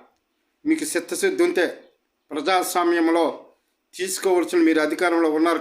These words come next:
కాబట్టి ఖచ్చితంగా పర్యాటక మంత్రి మీద అయినా సరే కనీస చర్యలు తీసుకోండి, దాని మీద దర్యాప్తు జరిపించండి. మరి ముఖ్యంగా ప్రజ-, మా ప్రజలారా, ఈరోజు మన డిప్యూటీ సీఎం గారు చేస్తున్న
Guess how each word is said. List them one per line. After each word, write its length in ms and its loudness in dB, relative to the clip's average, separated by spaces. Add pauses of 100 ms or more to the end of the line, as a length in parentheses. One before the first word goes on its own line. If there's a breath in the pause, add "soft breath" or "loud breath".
కాబట్టి 340 0 (140)
ఖచ్చితంగా 480 -2 (120)
పర్యాటక 520 0
మంత్రి 260 -2
మీద 160 -2
అయినా 140 -4
సరే 180 -4
కనీస 400 -6
చర్యలు 360 -8
తీసుకోండి, 400 -6 (420 soft breath)
దాని 200 2
మీద 200 0 (100)
దర్యాప్తు 480 2
జరిపించండి. 560 -6 (760)
మరి 220 2
ముఖ్యంగా 420 0
ప్రజ-, 360 0
మా 120 0
ప్రజలారా, 460 0 (1000)
ఈరోజు 320 2
మన 80 2 (100)
డిప్యూటీ 440 -2
సీఎం 300 2
గారు 200 -2 (920)
చేస్తున్న 500 0